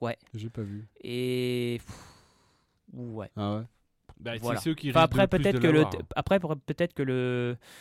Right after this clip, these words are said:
Speaker 1: euh, que le thème m'a pas parlé aussi, hein, parce que c'est encore un film de cinéma qui
Speaker 2: Ouais,
Speaker 1: parle de
Speaker 2: ouais.
Speaker 1: cinéma.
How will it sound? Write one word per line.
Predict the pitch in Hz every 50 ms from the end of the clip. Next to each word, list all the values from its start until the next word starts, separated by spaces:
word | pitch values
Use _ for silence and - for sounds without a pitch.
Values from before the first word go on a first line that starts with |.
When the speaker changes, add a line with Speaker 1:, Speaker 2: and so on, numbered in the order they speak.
| - - - _ - -
Speaker 1:
euh, | 117 113 110 110 110 113 113 113
que | - - 131
le | 120
thème | - - 143 143
m'a | 135 127 120
pas | - 117 -
parlé | 117 110 113 120 120 110
aussi, | 110 104 - - 117 104 101 107
hein, | 110 113
parce | - - -
que | -
c'est | 110 - - 117
encore | 110 110 - 127 120 113
un | 113 110
film | 110 - - 117 120 117
de | 113 110
cinéma | - - - 110 107 113 123 123
qui | - 98
Speaker 2:
Ouais, | 92 92
Speaker 1:
parle | - 113 95
de | 95
Speaker 2:
ouais. | 95 95
Speaker 1:
cinéma. | 92 92 107 107 107 107 110 120